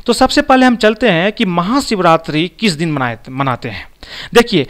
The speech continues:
महाशिवरात्रि कृष्ण पक्ष की चतुर्दशी तिथि को मनाते हैं। तो दो हज़ार उन्नीस में चतुर्दशी तिथि की शुरुआत होती है चार मार्च दो हज़ार उन्नीस, चार बज के अट्ठावन मिनट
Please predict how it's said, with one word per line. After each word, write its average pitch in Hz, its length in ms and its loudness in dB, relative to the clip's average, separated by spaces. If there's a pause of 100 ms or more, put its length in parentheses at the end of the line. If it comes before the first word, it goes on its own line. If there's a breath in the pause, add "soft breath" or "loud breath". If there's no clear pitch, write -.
(220 loud breath)
महाशिवरात्रि 196 920 0
कृष्ण 226 300 -2
पक्ष - 360 -4
की 214 200 -4
चतुर्दशी 175 500 -4
तिथि 165 280 -6
को 151 120 -6
मनाते 127 340 -4
हैं। 98 200 -16 (420 loud breath)
तो 269 120 4
दो 220 240 0
हज़ार 262 220 4
उन्नीस 226 560 2
में 156 360 -2 (420 loud breath)
चतुर्दशी 220 560 0
तिथि 190 460 -2
की 202 160 -2
शुरुआत 170 440 2
होती 147 300 -4
है 185 280 -2
चार 202 340 6
मार्च 156 680 0 (280 soft breath)
दो 165 140 2
हज़ार 170 240 4
उन्नीस, 175 480 0 (420 loud breath)
चार 220 380 6
बज 160 320 0
के 214 140 0
अट्ठावन 147 460 0
मिनट 135 240 -4